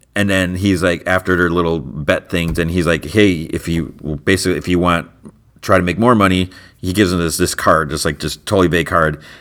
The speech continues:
has, like, some symbols on the back and then, like, a, a phone number. And the, the, basically, if you call and agree to this, you're gonna be competing, doing something. You, and there's, like, z-, absolutely no details. So when he goes,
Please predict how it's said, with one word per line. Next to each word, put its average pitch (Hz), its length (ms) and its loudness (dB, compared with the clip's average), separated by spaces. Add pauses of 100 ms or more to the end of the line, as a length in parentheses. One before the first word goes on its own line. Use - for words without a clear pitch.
has, 92 160 -2
like, 87 120 -2
some 95 160 -2
symbols 87 360 0
on 85 100 -2
the 80 60 -4
back 78 240 0
and 85 80 -4
then, 78 80 -2
like, 76 160 -4
a, 80 120 0
a - 120 -6
phone 80 240 -2
number. 60 300 -6 (920)
And 101 360 0 (540)
the, 104 560 0
the, 101 100 -4
basically, 98 800 0 (340)
if 104 140 0
you 98 120 0
call 101 520 2
and 95 100 -2
agree 101 400 0
to 110 160 -2
this, 85 560 -2
you're 95 300 0
gonna 90 140 2
be 90 320 2 (800)
competing, 90 680 -2
doing 87 260 0
something. 87 280 -2
You, 98 200 -2
and 110 180 2
there's, 110 200 2
like, 92 180 0 (100)
z-, 90 320 -10
absolutely 101 380 -2
no 87 120 -2
details. 80 540 -6 (460)
So 120 200 -2
when 113 200 2
he 113 120 2
goes, 104 600 0